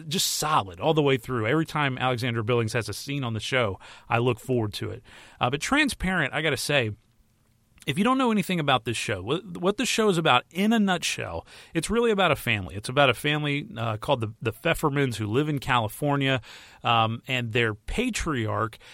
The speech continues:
has suddenly turned into really the matriarch because, um, the father,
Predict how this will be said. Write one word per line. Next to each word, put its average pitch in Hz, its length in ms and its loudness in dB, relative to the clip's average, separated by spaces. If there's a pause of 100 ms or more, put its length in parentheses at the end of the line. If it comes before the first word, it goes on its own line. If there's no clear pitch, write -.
has 143 180 0
suddenly 185 400 2
turned 147 320 -2
into 131 380 -2
really 143 200 2
the 117 120 2
matriarch 113 800 2
because, 113 520 0 (320)
um, 107 480 -2
the 110 100 -8
father, 131 640 4